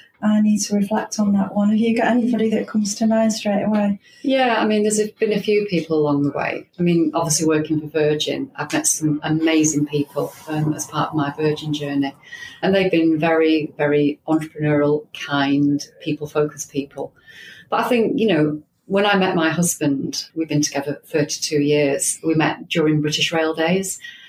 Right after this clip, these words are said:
Speaker 2: And, you know, unfortunately for him, you know, he was a, a senior manager and he got treated appallingly.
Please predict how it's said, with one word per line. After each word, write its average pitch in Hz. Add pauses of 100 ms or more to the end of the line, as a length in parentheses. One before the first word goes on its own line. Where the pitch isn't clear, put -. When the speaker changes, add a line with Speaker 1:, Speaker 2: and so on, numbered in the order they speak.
(260)
Speaker 2:
And, 180
you 208
know, 180
unfortunately 185
for 165
him, 160 (140)
you 170
know, 147
he 156
was 156
a, 151
a 143
senior 160
manager 156
and 156
he 160
got -
treated 202
appallingly. 175